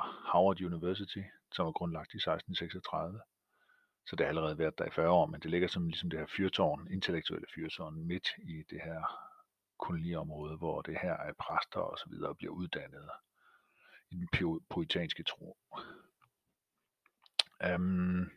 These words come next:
og det er også her, der selvfølgelig kommer nogle forskellige forfattere fra, fra det her universitet, fordi at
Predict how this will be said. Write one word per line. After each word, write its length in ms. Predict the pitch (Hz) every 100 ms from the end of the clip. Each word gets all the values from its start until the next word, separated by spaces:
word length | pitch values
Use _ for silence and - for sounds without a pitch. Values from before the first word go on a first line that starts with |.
| - - - - - - -
og 100 | 110
det 20 |
er 60 | 107
også 180 | 113
her, 40 | 123
der 100 | 101
selvfølgelig 440 | - 107 104 95 - - - -
kommer 260 | - 101 95
nogle 300 | 82 78 78 - - -
forskellige 380 | - 185 170 -
forfattere 680 | 82 - 85 - 92 82 -
fra, 440 | - 85 78 82 87
fra 200 | - 87
det 160 | 85
her 200 | 85 80 - - _ _ _ _
universitet, 640 | 87 80 - - 101 85 - -
fordi 220 | 80 80
at 180 | 78